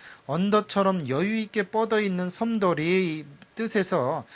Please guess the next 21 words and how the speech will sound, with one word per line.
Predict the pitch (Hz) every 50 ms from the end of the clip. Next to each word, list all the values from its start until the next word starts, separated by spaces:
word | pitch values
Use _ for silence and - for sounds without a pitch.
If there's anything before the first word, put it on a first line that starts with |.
| - - - _
덜다, | - 151 156 175 185 185 170 180 170 170 165 160
버리다라는 | - - 156 165 180 170 185 180 175 170 165 165 160 160 160
뜻으로 | - 180 170 - 175 160 156
확대 | 147 - 220 - - 240 220
사용됐다는 | 220 - 202 185 175 160 156 143 - 143 131 120 117
얘기. | 117 123
원래는 | 123 139 170 196 214 220 214 202 214 226 185 107 - - - - - - - - - - _
언덕에 | 147 175 202 226 233 214 226 220 190 196 175 147 156 170 160 127 113
여유 | 117 135 160 190 214 226 247 247
있게 | 240 233 226 202 - _ - 202
이렇게 | 190 180 180 170 180
층층이 | - - 277 285 294 285 - - 277 247 233 233 226
놓아 | 214 160 156 165 170 180 190 196 190 190
있는 | 180 170 160 160 175 190 190
섬돌, | - - 254 277 285 247 220 175 139 120
계단의 | - 165 165 165 202 202 202 202 202
모양이었다가 | 190 175 170 170 180 180 175 156 147 131 127 - 120 117 120 139 175 220 220 - - - - - -
그 | - 180 165 147
계단을 | - - 151 151 151 185 185 180 180 180
올라가기 | 165 139 143 156 170 180 185 175 170 165 156 147 151 147
위해서는 | 143 135 127 123 131 131 135 156 190